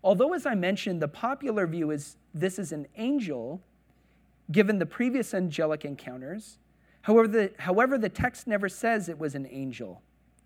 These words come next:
which is part of the mystery. In my view, and that of many scholars,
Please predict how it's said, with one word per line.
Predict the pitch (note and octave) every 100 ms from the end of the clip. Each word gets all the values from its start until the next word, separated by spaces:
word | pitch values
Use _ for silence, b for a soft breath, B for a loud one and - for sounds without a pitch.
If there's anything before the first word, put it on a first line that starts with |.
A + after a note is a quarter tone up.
| _
which | E3 D#3
is | F3+
part | - F#3+
of | F3+
the | D#3+
mystery. | E3+ E3+ - G#2+ F#2 _ _ _ _ _ _ _ _ _ _ _ _ _ _ _ _ _ _ _ _ _ _ _ _ _ _ _ _ _ _ _ _ _ _ _ _ _ _ _ _ _ _ _ _ _ - _
In | - F#3+
my | F#3 C4
view, | C#4 F#3+ D3 D#3+
and | F3+ D#3+
that | E3 F3+
of | D3+
many | D#3 D3
scholars, | C#3 - A#2+ B2+ D#3 A#3 A#3